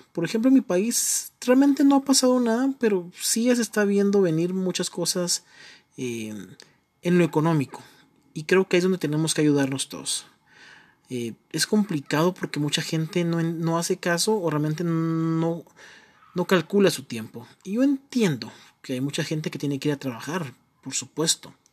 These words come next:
Es, es a las personas a las que tiene que darles prioridad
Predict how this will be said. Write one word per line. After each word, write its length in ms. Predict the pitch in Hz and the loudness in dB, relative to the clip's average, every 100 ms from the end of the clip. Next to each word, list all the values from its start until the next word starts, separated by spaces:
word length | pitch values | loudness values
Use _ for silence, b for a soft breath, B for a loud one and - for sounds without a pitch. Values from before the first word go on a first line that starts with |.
| _ - | _ -10
Es, 380 | 139 139 - - | -8 -6 -6 -6
es 280 | 151 175 180 | -8 -4 0
a 40 | |
las 160 | 165 143 | 0 -2
personas 440 | - 131 151 156 | -4 -4 -2 -2
a 40 | 143 | -2
las 100 | 135 | -4
que 120 | 135 | -6
tiene 280 | - 147 151 | -6 -6 -2
que 100 | 156 | -2
darles 300 | 151 160 - | -2 -4 -4
prioridad 440 | 139 123 156 151 | -4 0 0 -2